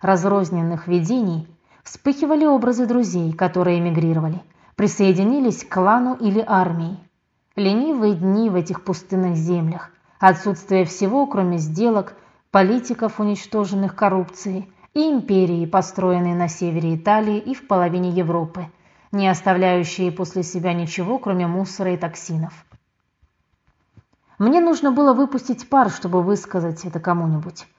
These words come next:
Я не удержался. Я встал на край ванны и помочился. Идиотский жест, но когда мой мочевой пузырь опорожнился, мне стало лучше.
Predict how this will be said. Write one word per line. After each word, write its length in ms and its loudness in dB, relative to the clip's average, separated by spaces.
Я 180 2
не 120 2
удержался. 720 -2
Я 180 4
встал 240 4
на 140 4
край 260 0
ванны 340 2
и 20 -2
помочился. 720 -4
Идиотский 720 2
жест, 400 -6
но 140 2
когда 320 6
мой 240 4
мочевой 400 0
пузырь 400 0
опорожнился, 800 -2
мне 180 -2
стало 340 0
лучше. 360 -6